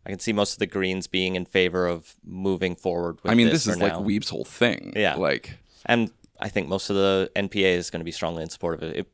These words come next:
Speaker 1: may even go unanimous. You know, let's just move along.
Speaker 2: No,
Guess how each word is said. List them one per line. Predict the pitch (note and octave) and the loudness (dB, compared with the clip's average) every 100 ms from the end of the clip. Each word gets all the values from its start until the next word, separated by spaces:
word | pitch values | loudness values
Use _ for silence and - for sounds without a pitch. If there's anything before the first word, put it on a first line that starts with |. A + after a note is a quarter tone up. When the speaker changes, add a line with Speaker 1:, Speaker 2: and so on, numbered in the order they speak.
| _ _ | _ _
Speaker 1:
may | G2+ G2+ G#2 | -2 2 4
even | G2+ F#2 | 2 2
go | F#2 F2+ | 2 2
unanimous. | F#2 F#2+ F#2 F2+ D#2+ - | 2 2 0 0 -6 -6
You | E2+ | -4
know, | D#2+ | -2
let's | E2 E2+ - | -2 -2 -4
just | G2 | -4
move | G#2 G#2+ | 0 4
along. | G2 F#2 F2 F2+ - _ _ - | 4 4 2 -2 -14 _ _ -4
Speaker 2:
No, | F#3+ F#3+ F3 E3+ | 2 6 6 4